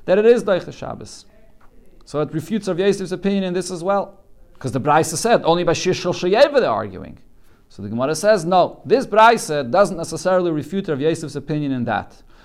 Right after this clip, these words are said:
Because I can say, Amalach Rav Yosef, Rav Yosef would tell you, Pligi b'shir shel sheyeva.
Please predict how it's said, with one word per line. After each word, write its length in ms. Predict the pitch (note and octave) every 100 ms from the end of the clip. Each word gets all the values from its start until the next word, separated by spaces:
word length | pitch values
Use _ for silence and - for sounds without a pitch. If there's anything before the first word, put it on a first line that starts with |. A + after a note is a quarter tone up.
| _ -
Because 200 | - A2
I 80 | A2
can 140 | A2
say, 400 | B2+ A3 A3+ F#3 -
Amalach 360 | F#3+ F#3+ E3
Rav 160 | C3+ A#2+
Yosef, 480 | D#3 G#3 - C#3+ C3
Rav 140 | G#2+
Yosef 320 | A#2+ E3 A#2
would 160 | A#2 B2
tell 200 | F#3 A3
you, 340 | F#3 D3 D3+ - - - -
Pligi 600 | C3+ G3+ G#3 F#3+ F#3+ F#3
b'shir 340 | F3+ E3+ F3 F3
shel 220 | E3+ D3
sheyeva. 600 | - A2+ A2 G#2+ A#2 -